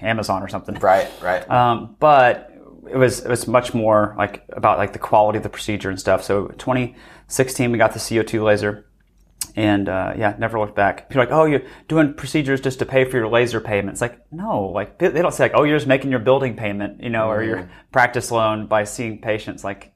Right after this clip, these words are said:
Speaker 1: no.
Speaker 2: Well, let me ask
Speaker 1: But
Speaker 2: you
Speaker 1: I
Speaker 2: that
Speaker 1: paid for it with dental money.
Speaker 2: Sure.
Speaker 1: And I paid cash for it, so I never had any loan
Speaker 2: A
Speaker 1: payments.
Speaker 2: loan you had to pay off, right?
Speaker 1: Right.
Speaker 2: Yeah, paying off the yacht joke. But,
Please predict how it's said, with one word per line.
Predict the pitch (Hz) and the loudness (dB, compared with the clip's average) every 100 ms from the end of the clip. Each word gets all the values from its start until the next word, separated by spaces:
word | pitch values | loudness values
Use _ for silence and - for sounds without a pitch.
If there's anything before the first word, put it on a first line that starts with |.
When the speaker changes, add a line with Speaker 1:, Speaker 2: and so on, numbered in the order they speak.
| _ | _
Speaker 1:
no. | 156 165 95 | -8 -6 0
Speaker 2:
Well, | 156 | 4
let | 160 156 | 4 4
me | 143 | 4
ask | 135 135 | 4 4
Speaker 1:
But | |
Speaker 2:
you | |
Speaker 1:
I | 139 | 4
Speaker 2:
that | 208 | 4
Speaker 1:
paid | 214 | 4
for | 165 | 2
it | |
with | 123 127 | 0 4
dental | 127 107 | 4 4
money. | 98 92 101 - | -2 -4 -10 -10
Speaker 2:
Sure. | - 180 120 | 0 2 2
Speaker 1:
And | 123 | 2
I | |
paid | 131 117 | 0 0
cash | 127 113 - | 2 2 0
for | 101 101 | -4 -4
it, | |
so | - | -4
I | 131 | -4
never | 117 | -4
had | 120 107 | -4 -6
any | 98 - - | -10 -14 -10
loan | 110 104 | -6 -2
Speaker 2:
A | 113 | 0
Speaker 1:
payments. | 117 | 2
Speaker 2:
loan | 113 113 | 0 0
you | 113 | 0
had | 110 | 0
to | 113 | 0
pay | 120 107 | 0 4
off, | 107 104 110 | 4 2 0
right? | 104 | 2
Speaker 1:
Right. | 85 | 4
Speaker 2:
Yeah, | 107 95 | 2 0
paying | - 104 95 | -4 -6 -4
off | 92 - | -6 -6
the | 98 | 0
yacht | 92 - | 0 0
joke. | 107 90 - | -4 -8 2
But, | 143 131 - | 2 2 -2